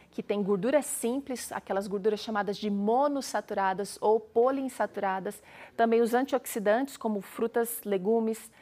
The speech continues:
nozes e suco de uva integral, eles têm um efeito restaurador sobre os, o órgão, o nosso cérebro, né?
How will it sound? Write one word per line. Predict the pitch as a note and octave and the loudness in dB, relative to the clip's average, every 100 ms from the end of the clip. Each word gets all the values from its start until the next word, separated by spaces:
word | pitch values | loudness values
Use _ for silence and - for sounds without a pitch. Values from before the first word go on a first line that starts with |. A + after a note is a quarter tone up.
| - | -10
nozes | - A3 A3+ A3 G#3 A3 - - - | 2 6 8 6 2 -6 -10 -16 -8
e | G#3+ | -8
suco | - B3 B3 | -4 -8 -6
de | G3 G#3 | -4 -4
uva | G3+ | -4
integral, | G#3 G#3 F#3+ A3+ B3+ B3 - - | -6 -6 0 4 4 2 -12 -8
eles | - A3 A#3 | -2 -2 -2
têm | C4 B3+ | -6 -4
um | B3 | -4
efeito | A#3+ A#3+ A#3 | -2 -4 -4
restaurador | G#3+ A3 - A3+ A3 G#3 A#3 | -10 -10 -6 -4 -2 -2 -2
sobre | - G3+ G#3 | -4 -4 -4
os, | G3 - | -4 -6
o | G#3+ | -2
órgão, | G3 F#3 F3+ F#3+ | 2 2 2 -4
o | |
nosso | F#3 - | -6 -8
cérebro, | G3 - F#3+ F3+ F3 F3 | -8 -2 -2 -2 -6 -6
né? | F#3+ A#3 | -4 -6